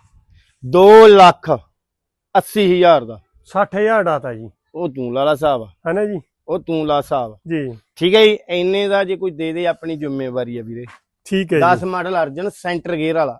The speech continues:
Speaker 1: ਆਹ ਕੰਡੀਸ਼ਨ ਹੋਵੇ ਤੇ ਲੈ ਵੀ ਲਵਾਂਗੇ ਜਿੰਨੇ ਦਾ ਅਸੀਂ ਦੇਵਾਂਗੇ।
Speaker 2: ਠੀਕ ਹੈ ਜੀ।
Speaker 1: ਲੈ ਬਾਈ ਮਿੱਤਰਾ, ਉਦੋਂ ਬਾਅਦ ਆ ਗਿਆ ਕੋਕਾ ਪੀਸ।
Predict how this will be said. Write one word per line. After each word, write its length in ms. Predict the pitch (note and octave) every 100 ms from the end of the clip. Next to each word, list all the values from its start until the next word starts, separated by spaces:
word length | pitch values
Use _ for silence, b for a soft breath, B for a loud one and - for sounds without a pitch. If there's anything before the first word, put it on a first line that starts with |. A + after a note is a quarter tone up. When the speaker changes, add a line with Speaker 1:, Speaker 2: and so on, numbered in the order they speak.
| _
Speaker 1:
ਆਹ 240 | F3 G3+ A3
ਕੰਡੀਸ਼ਨ 440 | - G3 F3 G3+
ਹੋਵੇ 360 | A3 F#3 F3+ F3+ -
ਤੇ 120 | F#3+
ਲੈ 280 | E3+ E3+ F3
ਵੀ 120 | F#3+
ਲਵਾਂਗੇ 420 | F3 D#3+ D#3+ C#3+ _ _ _ _ _ _
ਜਿੰਨੇ 220 | E3 F3+
ਦਾ 100 | F3+
ਅਸੀਂ 140 | D#3 D#3
ਦੇਵਾਂਗੇ। 420 | D3 C3+ A#2+ A2+
Speaker 2:
ਠੀਕ 500 | _ _ - E3+ D3
ਹੈ 80 | C3+
ਜੀ। 140 | A#2+ A#2 _ _ _ _ _ _ _ _ - - -
Speaker 1:
ਲੈ 220 | E3 G#3
ਬਾਈ 140 | G#3+ A#3
ਮਿੱਤਰਾ, 340 | A3+ A3 B3
ਉਦੋਂ 360 | B3 A3 G#3+ A#3+
ਬਾਅਦ 160 | B3+
ਆ 100 | B3+
ਗਿਆ 120 | F#3+ G3+
ਕੋਕਾ 380 | G#3+ G3 F#3+
ਪੀਸ। 300 | D#3+ E3 D3+